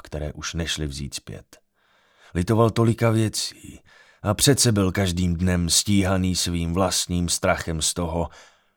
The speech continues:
že nikdy nepřekoná Synad Dára. Kdyby si alespoň jednou nechal poradit. Hesete. Temná, ledová královna utopená v neštěstí, které jí bylo vraženo do srdce jako nůž od všech,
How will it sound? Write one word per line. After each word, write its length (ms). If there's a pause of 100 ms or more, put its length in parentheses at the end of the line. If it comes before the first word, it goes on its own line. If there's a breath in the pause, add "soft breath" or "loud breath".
(120)
že 140
nikdy 400
nepřekoná 720
Synad 380
Dára. 520 (1300)
Kdyby 280
si 200
alespoň 480
jednou 460
nechal 440
poradit. 600 (2500)
Hesete. 560 (1040)
Temná, 600
ledová 640
královna 680
utopená 540
v 80
neštěstí, 680
které 300
jí 100
bylo 240
vraženo 440
do 180
srdce 360
jako 260
nůž 340
od 160
všech, 380